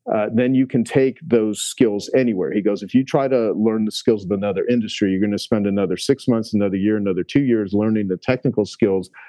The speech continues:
of another business so you can go out and repeat the same bad business habits that have caused you to be a failure in this one." So that really, I mean, he wasn't giving me, I,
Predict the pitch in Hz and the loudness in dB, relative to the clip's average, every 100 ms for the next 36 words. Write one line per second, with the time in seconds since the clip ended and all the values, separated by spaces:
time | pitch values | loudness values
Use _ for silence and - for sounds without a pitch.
0 | - - 107 107 113 98 117 104 98 - | -8 -2 0 2 0 2 2 0 -2 0
1 | 110 110 98 85 113 104 104 101 107 92 | 0 0 -2 0 0 0 -2 0 0 0
2 | 95 113 104 98 92 104 95 95 107 92 | -2 0 0 -2 0 0 0 -2 -2 -2
3 | 95 95 82 95 92 92 82 85 - 90 | -2 -4 -2 -2 0 -2 0 -2 0 0
4 | 90 82 90 - 80 82 _ _ _ - | 0 -2 -4 -4 -8 -10 _ _ _ -6
5 | - 110 104 - _ 98 123 139 120 117 | -2 0 -2 -4 _ -2 0 0 -2 0
6 | 120 117 107 104 - - 131 131 156 180 | 2 0 -2 -6 -6 -4 0 2 2 2
7 | 147 123 131 120 110 - 143 | 0 0 0 0 -4 -6 -6